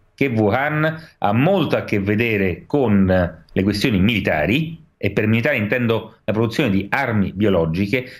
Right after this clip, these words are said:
ma anche molto a che vedere con le questioni civili, ovvero la normale ricerca che si fa, e in particolare ricerca che fanno,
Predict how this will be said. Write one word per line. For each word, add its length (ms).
ma 200
anche 280
molto 420
a 60
che 140
vedere 260
con 80
le 60
questioni 360
civili, 640
ovvero 420
la 140
normale 400
ricerca 520
che 100
si 160
fa, 260
e 80
in 140
particolare 460
ricerca 340
che 120
fanno, 440